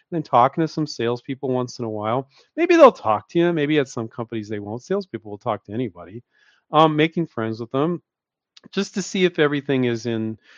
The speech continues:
I, I'm not saying I would worry about it. Most of our students don't bother doing that. Do I think it's a good idea? Yeah, 'cause salesperson might be like,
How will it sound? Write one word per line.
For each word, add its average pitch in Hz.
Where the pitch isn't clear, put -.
I, 110
I'm 226
not 226
saying 202
I 214
would 170
worry 196
about 104
it. -
Most 131
of 220
our 185
students 123
don't 113
bother 107
doing 107
that. 170
Do 147
I 135
think 156
it's 143
a -
good 151
idea? 185
Yeah, 190
'cause 135
salesperson 220
might 190
be 190
like, 175